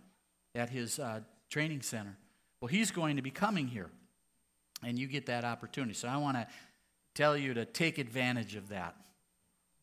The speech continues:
That's just one of his stories. Um, and I wanna share another one.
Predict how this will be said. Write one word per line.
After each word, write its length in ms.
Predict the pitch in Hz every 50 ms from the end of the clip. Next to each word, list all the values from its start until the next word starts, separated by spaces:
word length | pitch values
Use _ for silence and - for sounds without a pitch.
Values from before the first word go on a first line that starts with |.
| _ _ -
That's 320 | 139 143 139 - - -
just 220 | - 131 120 - -
one 220 | 127 131 135 139
of 40 | 123
his 120 | 113 110 -
stories. 640 | - - - 123 113 113 104 104 104 104 - - - _ _ _ _ _ _ _ _ -
Um, 320 | 110 107 104 101 98 98 98 - - _ _ _ _ _ -
and 140 | 123 120 127
I 80 | 139 147
wanna 220 | 147 135 123 120
share 220 | - - 131 123
another 300 | 117 113 117 117 120 120
one. 240 | 110 107 104 98 98